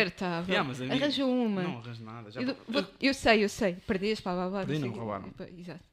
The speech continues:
Speaker 1: Eu dou-te uma no Natal.
Speaker 2: Ok.
Speaker 1: Dou-,
Speaker 2: Mas
Speaker 1: mas
Speaker 2: tem que ser da-, das russas, senão não dá.
Speaker 1: Não.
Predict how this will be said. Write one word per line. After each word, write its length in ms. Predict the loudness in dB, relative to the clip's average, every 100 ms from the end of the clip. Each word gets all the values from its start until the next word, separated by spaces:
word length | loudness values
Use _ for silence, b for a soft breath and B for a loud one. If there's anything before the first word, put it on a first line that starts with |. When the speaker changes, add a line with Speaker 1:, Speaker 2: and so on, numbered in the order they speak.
| -6
Speaker 1:
Eu 80 | -2
dou-te 180 | 0
uma 120 | 4 6
no 80 |
Natal. 320 | 6 2 -2 -4 -10 -10
Speaker 2:
Ok. 220 | -10 -10 -12 -14 -10
Speaker 1:
Dou-, 140 | -6
Speaker 2:
Mas 120 | -2 0
Speaker 1:
mas 80 | 4
Speaker 2:
tem 100 | 6
que 40 |
ser 120 | 8 8
da-, 160 | 6
das 140 | 0 -2
russas, 360 | -4 -4 -8 -10 -14 -6
senão 140 | -2
não 160 | -2 -4
dá. 100 | -8 -12 -18 _ _ _ -12
Speaker 1:
Não. 300 | -8 -6 -4